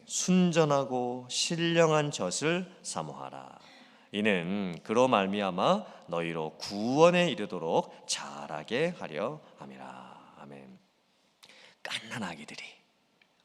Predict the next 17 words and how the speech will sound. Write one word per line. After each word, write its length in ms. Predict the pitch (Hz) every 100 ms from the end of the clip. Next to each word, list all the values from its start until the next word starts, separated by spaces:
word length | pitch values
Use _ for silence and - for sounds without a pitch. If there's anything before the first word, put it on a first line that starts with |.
| -
엄마의 480 | 101 110 110 107 104
젖을 680 | - 92 101 98 92 90 85
먹을, 260 | 85 87 82 _ -
먹을 260 | 82 85
때의 180 | 82 85
모습이, 540 | 78 73 - - 123 165 - -
예, 120 | 69 69
어떨까요? 720 | 80 85 80 - - - - _ - - - - - - - _ _ _ _ _ _ -
어른들의 680 | 92 101 127 170 185 170 143
<laughs> 0 |
입장에서 560 | - 107 107 - -
보면, 960 | - - 95 98 80 80 95 98 85 78 - _ _
특히나 220 | - 127
이제 400 | 113 101 110 107 - - - - - -
아빠들 680 | - 78 104 92 80 82 165 - -
입장에서 420 | - 98 92 92
보면 560 | - 80 101 123 -